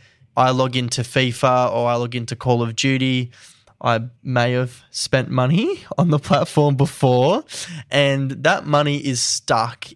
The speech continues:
in that ecosystem. I can't resell my Call of Duty gun. I can't resell my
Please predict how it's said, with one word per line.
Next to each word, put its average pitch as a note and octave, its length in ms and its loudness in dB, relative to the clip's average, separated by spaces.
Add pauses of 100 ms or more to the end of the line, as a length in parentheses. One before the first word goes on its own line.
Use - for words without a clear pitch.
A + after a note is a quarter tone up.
(140)
in C3 160 -2
that A#2 120 2
ecosystem. A#2+ 800 -2
I B2+ 180 2
can't B2+ 280 -2
resell A#2 580 -2
my A#2 280 -6
Call A#2 280 -2
of A2+ 120 -8
Duty A#2 300 -8
gun. D3 460 0
I B2 60 -2
can't A#2+ 280 -4
resell A#2 400 -4
my A#2 340 -6